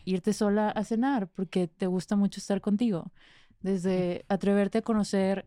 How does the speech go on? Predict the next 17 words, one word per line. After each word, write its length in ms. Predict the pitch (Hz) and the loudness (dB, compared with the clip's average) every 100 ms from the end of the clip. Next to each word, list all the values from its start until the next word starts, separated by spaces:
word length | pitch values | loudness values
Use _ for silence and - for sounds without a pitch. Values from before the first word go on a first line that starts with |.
| - | -4
gente 320 | 208 202 214 | 0 2 2
nueva, 460 | 226 254 214 170 - | 2 2 0 -6 -6
porque 560 | 190 175 185 180 170 _ _ _ | -6 -2 -2 -2 -4 _ _ _
está 320 | 185 - 208 208 | -8 0 2 4
bien 460 | 214 208 202 202 | 4 4 2 -2
no 140 | - 202 | -2 0
estar 440 | 208 - 196 190 - _ | 0 2 0 -2 -10 _
con 220 | 214 214 | 0 2
la 80 | 202 | 2
misma 240 | 190 196 | 2 2
gente 440 | 202 185 175 185 185 | 2 -2 -2 -4 -4
todo 140 | - 190 | -2 -2
el 80 | |
tiempo, 460 | 196 277 254 175 - - _ _ _ _ _ _ _ | 0 0 0 -2 -12 -20 _ _ _ _ _ _ _
desde 360 | 196 185 196 | -4 2 2
ser 240 | 196 220 208 | 2 2 2
curiosa 880 | 226 226 226 214 - 214 208 208 | 2 2 2 2 2 2 4 2